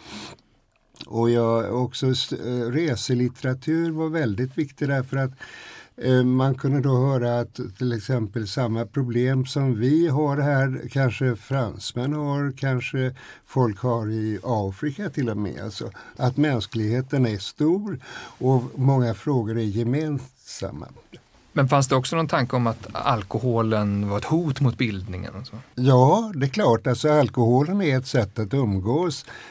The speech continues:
Speaker 1: Att diskutera är ett också sätt att umgås. Till exempel diskutera med kaffe. Eh, och alkohol, det går ju så att säga inte att studera och samtidigt dricka mycket alkohol i varje fall. Det är svårt att göra det. Eh,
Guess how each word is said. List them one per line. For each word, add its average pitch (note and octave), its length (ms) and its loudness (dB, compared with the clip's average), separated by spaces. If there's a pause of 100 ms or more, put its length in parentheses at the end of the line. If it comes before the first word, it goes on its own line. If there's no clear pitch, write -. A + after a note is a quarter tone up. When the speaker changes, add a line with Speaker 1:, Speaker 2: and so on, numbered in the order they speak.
(160)
Speaker 1:
Att B2 200 0
diskutera B2+ 640 2
är C#3+ 60 0
ett C#3 120 -4
också G2+ 320 -4
sätt F3 300 -6
att B2+ 120 -4
umgås. G2 560 -2
Till A#2 100 -2
exempel G#2+ 400 -4
diskutera G2+ 600 -4
med G2+ 220 -6
kaffe. - 460 -6 (560)
Eh, B2 280 8
och B2+ 280 4
alkohol, A#2+ 680 4
det C#3 80 4
går A#2 240 6
ju E3 100 0
så E3 120 -8
att E3+ 60 -8
säga E3+ 160 0
inte C3+ 200 0
att A#2+ 120 -2
studera C3 880 0 (100)
och C#3 260 -2 (120)
samtidigt A2 540 0
dricka B2+ 360 -2
mycket C#3+ 500 0
alkohol B2 480 -2
i - 20 -2
varje F2 300 -2
fall. F2+ 360 -8
Det A#2 80 -4
är C3+ 40 -2
svårt G#2+ 420 -4
att B2+ 60 2
göra A#2 360 -2
det. A#2+ 220 -8 (640)
Eh, A#2 260 6